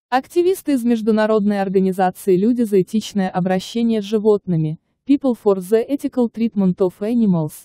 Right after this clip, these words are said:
пита, приводят эту цитату, чтобы заставить человечество отказаться от вылова рыбы и употребления её в пищу. Кстати, ранее они защищали кур и свиней. Новый проект получил название "Сочувствие рыбе", Fish Empathy Project.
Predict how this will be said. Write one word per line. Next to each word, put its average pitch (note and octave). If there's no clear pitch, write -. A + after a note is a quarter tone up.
пита, A3
приводят A#3+
эту C4+
цитату, A3+
чтобы G3+
заставить G#3+
человечество G3
отказаться F#3
от E3+
вылова F3
рыбы F3
и F#3
употребления G#3
её G3+
в -
пищу. D3
Кстати, C4
ранее C#4
они A#3+
защищали G3
кур F#3+
и F3
свиней. D3
Новый E4
проект C#4
получил A#3
название A3+
"Сочувствие G3+
рыбе", A3+
Fish -
Empathy G3
Project. D#3